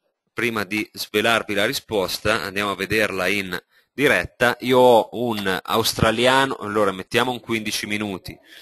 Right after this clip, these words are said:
io ho un australiano che si sta indebolendo e uno yen che si sta rafforzando,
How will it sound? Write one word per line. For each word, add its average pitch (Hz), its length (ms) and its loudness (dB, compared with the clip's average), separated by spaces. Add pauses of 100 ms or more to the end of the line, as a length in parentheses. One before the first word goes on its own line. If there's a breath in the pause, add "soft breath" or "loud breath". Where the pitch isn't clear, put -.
(720 loud breath)
io 135 180 6
ho 120 140 10
un 117 120 -2
australiano 127 1040 4
che - 140 -10
si 107 100 -4
sta 123 360 2
indebolendo 110 1000 2
e 117 120 -2
uno 113 240 0
yen 113 500 2
che 107 140 -8
si 104 100 -4
sta 110 240 0
rafforzando, 101 920 -2